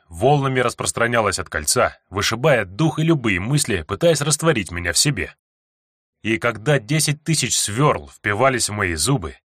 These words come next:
а сознание уже почти приказало руке сдёрнуть чёртово кольцо, я вдруг понял, что всё делаю не так. Я пытаюсь, подобно бегущему от собаки, сбежать от неё, а надобно, наоборот, встретить лицом к лицу.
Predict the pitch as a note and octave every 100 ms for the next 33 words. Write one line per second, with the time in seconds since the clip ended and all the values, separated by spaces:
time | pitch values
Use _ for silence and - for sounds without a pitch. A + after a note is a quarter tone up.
0 | _ - F#2+ G#2 G#2 G#2 C3 G#2 E2+ G2+
1 | C#3 D3+ - D#3 - C#3 B2+ C3+ A#2+ A2+
2 | G#2+ B2 E2 A#2+ A2+ G2+ - A2+ F#2 D#2+
3 | D#2+ D#2 - C3 - _ _ _ _ -
4 | E2 B2+ C3+ D3 - F#3 E3 D#3+ - D#3
5 | - E3 C#3 G2 F#2 - A#2 - _ _
6 | _ _ _ _ _ _ F2 G2+ A#2 G2
7 | B2+ B2+ G2 - G2+ C#3 C3+ A#2+ C3+ C3+
8 | - G#2 G2 - G2 C#3+ - G#2 F#2+ D#3+
9 | D3 E3 F#2 C3 D3 D#2+ - _ _ _
10 | - E2+ F2+ C#3 G2+ E2 D2 A2+ B2+ B2+
11 | D#3+ D#3 - - E3+ C#3+ D3 F3 - A2
12 | C3+ F3 - F#2+